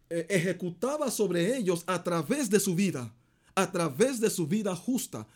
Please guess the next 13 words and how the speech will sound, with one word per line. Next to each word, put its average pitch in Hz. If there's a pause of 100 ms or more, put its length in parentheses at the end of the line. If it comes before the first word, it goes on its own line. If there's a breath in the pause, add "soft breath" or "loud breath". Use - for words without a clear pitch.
(140 soft breath)
a 185
través 170
de 214
su 202
manera 180
de 175
vivir, 156 (160 loud breath)
a 175
través 175
de 208
sus 170
pronunci-, 165
pronunciamientos. 156